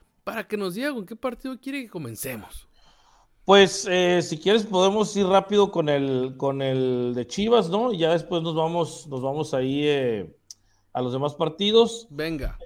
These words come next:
Speaker 2: Eh, pues otra vez un primer tiempo, eh, aceptablemente planteado, ¿verdad? Jugaron, yo creo, razonablemente bien. Ahora sí aprovecharon los errores del rival.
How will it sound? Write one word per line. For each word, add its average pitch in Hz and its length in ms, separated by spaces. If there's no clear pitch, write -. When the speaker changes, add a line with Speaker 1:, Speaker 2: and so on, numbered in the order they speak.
Speaker 2:
Eh, 147 840
pues 165 160
otra 202 260
vez 208 360
un 185 160
primer 185 380
tiempo, 190 840
eh, 143 580
aceptablemente 160 1160
planteado, 143 760
¿verdad? 160 400
Jugaron, 131 1080
yo 131 140
creo, 143 500
razonablemente 156 840
bien. 196 460
Ahora 147 340
sí 165 160
aprovecharon 156 640
los 147 180
errores 135 540
del 131 140
rival. 139 580